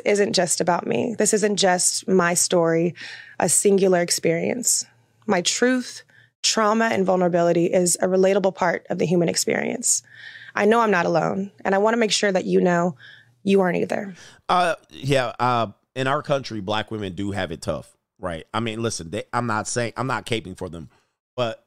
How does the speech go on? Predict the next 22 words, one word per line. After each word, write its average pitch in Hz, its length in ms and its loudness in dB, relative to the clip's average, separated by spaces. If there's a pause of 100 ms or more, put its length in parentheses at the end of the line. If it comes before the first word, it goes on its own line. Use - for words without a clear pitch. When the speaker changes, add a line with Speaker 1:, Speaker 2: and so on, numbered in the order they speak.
Speaker 2:
in 120 160 -6
their 123 180 0
world, 123 580 -2 (560)
because 110 240 -6
they're 113 140 -4
hypersensitive 117 1300 -6 (180)
to 107 180 -6
a - 20 -4
lot 104 260 -2
of 113 100 -8
things, 110 520 -8 (1300)
because 131 240 0
they're 120 140 0
limited 113 440 -2 (160)
in 104 240 -4
many, 110 220 -4
many 107 200 -4
ways, 104 520 -6 (1800)
they 143 140 0
do 135 300 -2
have 110 260 -4
it 95 160 -8